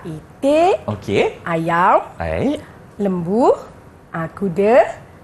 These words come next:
Speaker 1: kambing dan arnab.
Speaker 2: Wah, banyaknya haiwan. Okey, baik. Jadi, dekat sebelah Irfan sekarang ni ada gambar.
Speaker 1: Mhm.
Speaker 2: Ah, jadi, apa yang kita nak buat dengan gambar-gambar ni,
Speaker 1: Okey,
Speaker 2: Cikgu?
Speaker 1: ah, Irf-, ah, kita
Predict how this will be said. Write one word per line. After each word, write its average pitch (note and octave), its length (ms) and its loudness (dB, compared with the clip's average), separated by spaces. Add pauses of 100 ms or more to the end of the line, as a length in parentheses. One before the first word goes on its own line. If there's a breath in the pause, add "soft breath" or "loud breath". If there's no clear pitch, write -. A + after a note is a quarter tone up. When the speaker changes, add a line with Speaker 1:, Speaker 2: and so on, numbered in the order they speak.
(120)
Speaker 1:
kambing F#3+ 680 2
dan G#3+ 260 4
arnab. G#3 540 2
Speaker 2:
Wah, D#3 320 8
banyaknya A3 580 6
haiwan. A3+ 840 8 (100)
Okey, A3+ 260 4
baik. F#3 360 2 (300 loud breath)
Jadi, G3+ 300 2
dekat A3+ 300 2
sebelah E3 300 2
Irfan F3+ 320 2
sekarang A#2+ 300 2
ni A#2+ 140 -2
ada C#3+ 280 -2
gambar. G2 800 0
Speaker 1:
Mhm. F#3+ 380 -4
Speaker 2:
Ah, F#3 200 0
jadi, A#3+ 380 2
apa - 200 -4
yang A#3 120 6
kita C#3+ 160 -4
nak D3+ 120 0
buat C#3+ 120 2
dengan C3+ 160 2
gambar-gambar B2 320 0
ni, D4 80 0
Speaker 1:
Okey, - 80 -2
Speaker 2:
Cikgu? D#3+ 180 2
Speaker 1:
ah, G3+ 640 0
Irf-, G#3 460 -6
ah, A3 140 -8
kita A#3 400 0